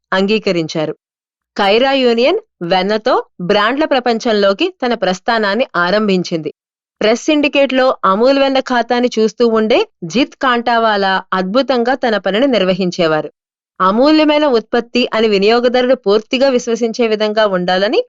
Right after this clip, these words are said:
మా మనసులో అమూల్కి ఏ రూపం ఉందో దాన్నే ఆయన అందించారు. నేను రాను రాను కోఆపరేటివ్ పనుల్లో కూరుకుపోతున్నాను.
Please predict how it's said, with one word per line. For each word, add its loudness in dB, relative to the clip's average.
మా 2
మనసులో 0
అమూల్కి 2
ఏ 2
రూపం 2
ఉందో 2
దాన్నే 0
ఆయన 0
అందించారు. -2
నేను 2
రాను 2
రాను 2
కోఆపరేటివ్ 0
పనుల్లో 0
కూరుకుపోతున్నాను. 0